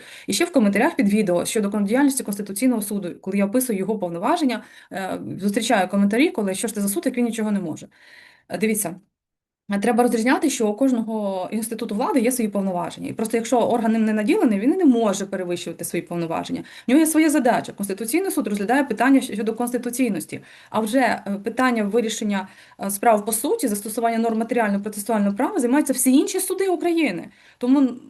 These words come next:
нам цей суд треба для того, щоб забезпечити дію Конституції, для охорони Конституції. Це механізм охорони Конституції,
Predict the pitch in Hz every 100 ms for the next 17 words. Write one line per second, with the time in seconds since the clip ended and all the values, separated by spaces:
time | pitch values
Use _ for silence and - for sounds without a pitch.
0 | - 208 269 370 311 302 294 - 269 392
1 | 339 220 233 302 381 311 226 233 240 330
2 | 349 269 254 220 202 294 277 262 262 -
3 | 294 269 175 170 - _ _ _ 247 247
4 | 277 311 269 196 208 196 208 202 196 170
5 | - 240 240 247 277 269 269 302 254 214
6 | 202 202 202 196 190